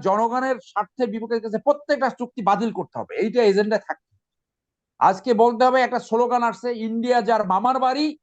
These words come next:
দেশ ছাড়ো তাড়াতাড়ি।" ফ্যান্টাস্টিক স্লোগান, "ইন্ডিয়া যার মামা বাড়ি, দেশ ছাড়ো তাড়াতাড়ি।" এই ইন্ডিয়ার স্বার্থ যারা বেশি দেখে আজকে, অতএব এই আওয়ামী লীগের এই পতনের কার-, কারণ তারা নিজেরাই।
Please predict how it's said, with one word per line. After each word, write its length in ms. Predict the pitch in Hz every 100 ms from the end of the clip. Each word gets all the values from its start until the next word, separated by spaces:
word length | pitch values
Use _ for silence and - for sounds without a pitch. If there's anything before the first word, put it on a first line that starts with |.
| _ _ _ _
দেশ 300 | 254 294 -
ছাড়ো 200 | 269 269
তাড়াতাড়ি।" 520 | 220 208 185 139 95 _ _ _
ফ্যান্টাস্টিক 760 | 220 294 311 - 302 - 277
স্লোগান, 420 | - 196 175 117 82 _ _ _ _ _ _ _ _
"ইন্ডিয়া 520 | 151 220 240 262 277
যার 280 | 269 269 254
মামা 340 | 226 220 269 277
বাড়ি, 440 | 269 277 311 349 - _ _ _ _ _ _
দেশ 300 | 247 311 -
ছাড়ো 200 | 269 294
তাড়াতাড়ি।" 520 | 233 220 214 180 120 92 _ _ _ _ _
এই 280 | - 226 226
ইন্ডিয়ার 420 | 233 247 285 349
স্বার্থ 540 | - 285 302 - - 240
যারা 160 | 240
বেশি 320 | 220 190 -
দেখে 300 | 190 175 233 262 _ _ _ _ _ _
আজকে, 320 | 170 202 -
অতএব 260 | 214 254 262
এই 100 | 254
আওয়ামী 440 | 180 233 247 269
লীগের 200 | 302 277
এই 60 | 269
পতনের 340 | 208 196 277 302
কার-, 240 | 214 175 -
কারণ 340 | - 226 196 - _ -
তারা 200 | 175 202
নিজেরাই। 460 | 190 165 127 90